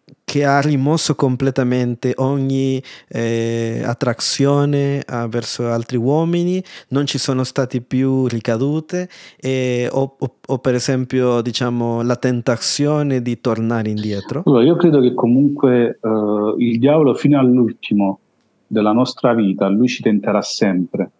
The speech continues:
Speaker 2: perché lui, eh, quello è il suo lavoro. Quindi, eh,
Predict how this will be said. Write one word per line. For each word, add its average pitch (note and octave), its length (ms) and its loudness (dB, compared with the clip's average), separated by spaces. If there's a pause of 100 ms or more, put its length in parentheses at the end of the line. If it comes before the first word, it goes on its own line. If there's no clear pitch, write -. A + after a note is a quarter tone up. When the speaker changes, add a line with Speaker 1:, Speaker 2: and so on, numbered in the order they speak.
(240)
Speaker 2:
perché G#2 300 -2
lui, G#2 540 4
eh, G#2 320 0
quello A#2+ 160 4
è A2+ 40 4
il G2+ 80 2
suo - 220 0
lavoro. G2+ 540 2 (600)
Quindi, G2+ 840 4 (100)
eh, - 300 -4